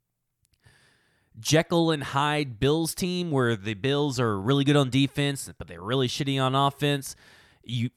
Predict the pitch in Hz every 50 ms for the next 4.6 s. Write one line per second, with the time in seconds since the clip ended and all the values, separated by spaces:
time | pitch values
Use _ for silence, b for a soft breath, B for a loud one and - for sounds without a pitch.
0 | - 117 117 117 - - - - - 151 160 170 170 156 - - 170 170 165 143
1 | 160 156 - 139 127 - - - - 139 151 143 147 151 151 151 151 - 156 147
2 | 143 - 135 117 110 110 123 127 - - - 143 135 123 110 120 135 147 147 147
3 | 143 - - 175 160 160 - - - 165 160 170 175 185 190 b b b b b
4 | b b - - 165 180 160 139 131 127 - _